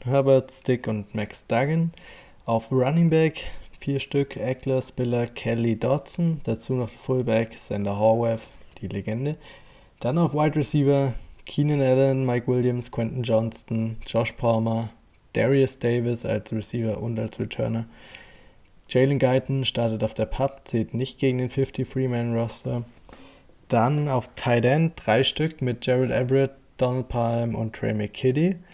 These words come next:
In der O-Line neun Stück mit Slater, Zion, Linsley, Zalia, Pipkins als die Starter und dazu Sarah, äh, Foster Sarah,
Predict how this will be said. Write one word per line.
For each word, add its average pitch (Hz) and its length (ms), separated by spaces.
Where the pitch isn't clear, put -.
In 160 140
der 165 180
O-Line 143 500
neun 131 400
Stück - 560
mit 113 200
Slater, 143 760
Zion, 131 720
Linsley, 120 720
Zalia, 113 500
Pipkins 123 540
als 117 180
die 120 100
Starter 147 680
und 120 160
dazu 131 560
Sarah, 139 840
äh, 110 180
Foster 123 400
Sarah, 131 560